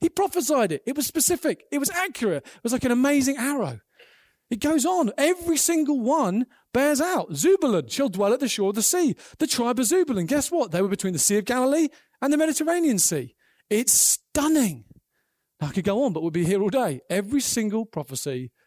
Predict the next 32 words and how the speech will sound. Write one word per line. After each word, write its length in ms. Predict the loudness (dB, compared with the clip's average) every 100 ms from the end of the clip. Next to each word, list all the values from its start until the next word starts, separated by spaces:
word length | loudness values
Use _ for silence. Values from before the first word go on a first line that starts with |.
| _ -8
comes 200 | -6 -8
to 80 |
pass. 640 | -6 -4 -4 -6 -4 -4 -8 _ _ _ -20 -8
So 120 | -4
let 100 | -2
me 100 | 0
ask 280 | 0 -2 -2
you 60 | -4
this, 400 | -2 -4 -4 -4
okay? 220 | -2 -2 -2 _ _ _ _ _ _ _ _ _ _ _ -10
If 100 | -2
you 360 | 2 2 0
are, 480 | -2 -2 -2 -2 -4
are 240 | -4 -6 -6
investing 720 | -6 -2 0 0 0 0 -2 -6
in 100 | -6
someone, 520 | -4 -2 -2 -2 -4 -8 -8
and 160 | -2
you 80 | 0
might 140 | 0 0
be 80 |
more 220 | -2 0 -2
a 20 |
spiritual 460 | -2 -2 -4 -4 -4
older 180 | -4
brother, 300 | -2 -2 0
you 100 | 0
might 160 | 0 -4
not 100 | -4
be 140 | -6
quite 200 | -6 -8
their 120 | -8